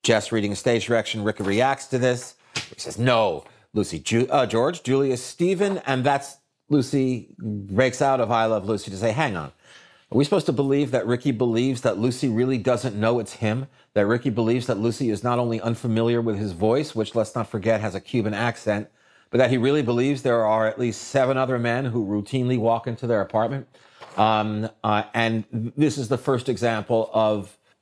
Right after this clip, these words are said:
uh, where we see Lucy's, first of all, Lucy's understanding of, you know, getting to the logic of it, uh, right away, but also, and, and she'll say this in various forms throughout the movie, that just because this is a broad comedy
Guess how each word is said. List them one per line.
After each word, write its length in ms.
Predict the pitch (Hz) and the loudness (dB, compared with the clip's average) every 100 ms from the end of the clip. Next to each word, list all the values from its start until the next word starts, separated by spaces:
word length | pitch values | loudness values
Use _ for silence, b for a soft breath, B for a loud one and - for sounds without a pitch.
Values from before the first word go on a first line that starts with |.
| - 107 - | -16 -8 -2
uh, 60 | |
where 420 | 113 104 147 139 | 0 0 2 2
we 120 | 127 123 | 2 -2
see 200 | - 135 | 0 0
Lucy's, 540 | 113 143 123 151 127 - _ | 2 0 0 -2 -2 -4 _
first 300 | - 156 - | 0 2 4
of 60 | |
all, 160 | 139 139 | 2 2
Lucy's 340 | 127 123 135 | 0 0 0
understanding 760 | 123 117 113 - 123 120 117 113 | 0 -2 -4 -2 -2 -2 -2 0
of, 180 | 104 101 | -2 0
you 80 | 107 | 0
know, 100 | 98 | 0
getting 260 | 127 113 | 2 0
to 120 | 104 107 | 0 0
the 220 | 104 101 _ | 0 -2 _
logic 460 | 110 107 110 110 113 | 0 2 2 -2 -2
of 140 | 92 | 0
it, 180 | 104 - _ | -2 -6 _
uh, 100 | 101 | 0
right 220 | 98 107 101 | 2 2 2
away, 300 | 107 104 - B B B - | 0 -2 -4 B B B 2
but 380 | 127 - - - | 2 2 -10 0
also, 680 | 156 170 175 120 90 64 - _ _ | 2 2 0 -2 -2 -4 -16 _ _
and, 340 | 117 117 117 117 _ | 0 0 0 -4 _
and 180 | - 117 | -2 -2
she'll 200 | - 170 | 0 -2
say 260 | - 170 156 | 0 0 2
this 220 | 156 - | 0 -2
in 80 | 120 | 0
various 340 | 127 123 120 | 2 2 0
forms 240 | - 117 | -2 -4
throughout 320 | - 123 107 - | -2 0 0 0
the 60 | |
movie, 420 | 110 113 92 82 - b b b b b b _ | -2 0 -2 -6 -10 b b b b b b _
that 120 | 127 107 | 0 2
just 180 | 190 | 2
because 260 | 202 180 160 | 2 0 2
this 160 | 156 151 | 0 0
is 160 | 127 | 0
a 60 | 120 | 0
broad 400 | 101 117 120 - | 2 2 0 -4
comedy 640 | 123 127 117 90 71 52 | -4 -2 0 -2 -6 -12